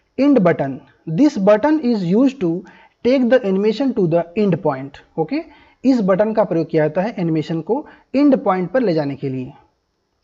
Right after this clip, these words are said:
नेक्स्ट, लूप बटन, this button is used to repeat the animation infinite number of times, मीन्स इस बटन का प्रयोग किया जाता है एनिमेशन को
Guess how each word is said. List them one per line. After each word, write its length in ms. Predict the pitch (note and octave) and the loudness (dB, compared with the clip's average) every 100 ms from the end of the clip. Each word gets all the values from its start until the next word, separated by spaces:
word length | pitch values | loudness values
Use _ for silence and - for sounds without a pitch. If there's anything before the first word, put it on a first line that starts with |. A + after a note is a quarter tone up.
| _ _ _ F3+ | _ _ _ -10
नेक्स्ट, 360 | D#3 - - _ _ _ _ _ _ | -10 -12 -20 _ _ _ _ _ _
लूप 280 | F#3+ A#3+ D4+ F#3+ | 2 4 4 2
बटन, 400 | E3 D#3 C#3 D#3+ _ _ D#3 G#3+ | -2 -2 -6 -10 _ _ -2 0
this 160 | C#4+ F#3+ | 0 2
button 340 | G#3 A3 D4+ D4+ C#4 | 2 2 0 0 0
is 120 | G3 | 0
used 300 | G3 B3 - | 2 2 0
to 60 | G3 F3+ F#3 | -4 -4 -4
repeat 400 | E3 F#3 B3+ C4+ A#3 | -2 0 0 0 0
the 40 | A#3 F3 | -2 -4
animation 500 | F3 G#3+ G#3+ D#3 F3+ - _ _ A#3 | -2 -2 -2 -6 -10 -16 _ _ -2
infinite 440 | A#3+ - D4 C#4+ G#3 | 0 2 0 0 -2
number 200 | G3 F#3+ F3+ | 0 0 0
of 80 | F#3+ | -2
times, 260 | D3 C3+ C#3+ - _ E3+ | -4 -4 -12 -18 _ -6
मीन्स 320 | F3+ A3 - _ _ _ | -6 -8 -12 _ _ _
इस 160 | C4 B3+ F#3 | 0 2 2
बटन 300 | F#3+ A#3+ A#3+ | 2 0 0
का 100 | A3 | 0
प्रयोग 280 | G3 E3+ | 0 -2
किया 140 | D3+ D3 | 0 -2
जाता 200 | C#3+ F#3 | -2 -4
है 140 | G#3 F#3+ | -4 -6
एनिमेशन 420 | D#3+ D#3+ D3+ A#3 | -4 -4 -4 -6
को 240 | A3+ C4+ | -6 -8